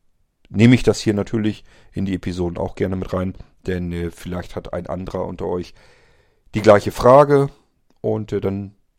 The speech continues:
hat er die automatisch hier im Irgendwas damit beantwortet. Das heißt, kann sein, dass wir jetzt nochmal Fragen haben. Ich weiß es nicht, je nachdem, wie oft, äh, Johann noch Fragen stellen wird. Ähm, ich merk bloß, er macht sich da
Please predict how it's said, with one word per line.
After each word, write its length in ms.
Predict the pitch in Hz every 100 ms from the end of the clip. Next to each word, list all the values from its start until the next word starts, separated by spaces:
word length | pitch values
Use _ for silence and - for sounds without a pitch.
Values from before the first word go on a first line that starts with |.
| _
hat 180 | 101
er 40 | 92
die 160 | 92
automatisch 600 | 90 92 98 92 87 87
hier 100 | -
im 80 | 90
Irgendwas 340 | 90 90 85 -
damit 260 | 90 85
beantwortet. 580 | 87 85 80 - 71 - _ _ _ _ _ _ _ _ _ _ _ _ _ _ -
Das 140 | -
heißt, 220 | 147 165
kann 160 | - 104
sein, 260 | 98 117 160
dass 220 | 131 -
wir 80 | 107
jetzt 300 | 107 - -
nochmal 420 | 104 - 127 120
Fragen 480 | 120 - 113 110 101
haben. 460 | 101 123 175 202
Ich 180 | 165 -
weiß 240 | 95 107 -
es 160 | 123
nicht, 240 | 147 139 -
je 100 | 113
nachdem, 520 | 107 104 104 117 117 -
wie 540 | 98 101 98 101 107 _
oft, 400 | - 104 - -
äh, 200 | - 98
Johann 340 | 95 98 95 92
noch 100 | 92
Fragen 320 | - 92 87
stellen 400 | - 113 135 143
wird. 200 | 151 156 - - _ _ _
Ähm, 180 | 110 113
ich 100 | 110
merk 220 | 120 127
bloß, 220 | 135 123 -
er 200 | 117 117
macht 220 | 117 -
sich 100 | 110
da 320 | 113 110 110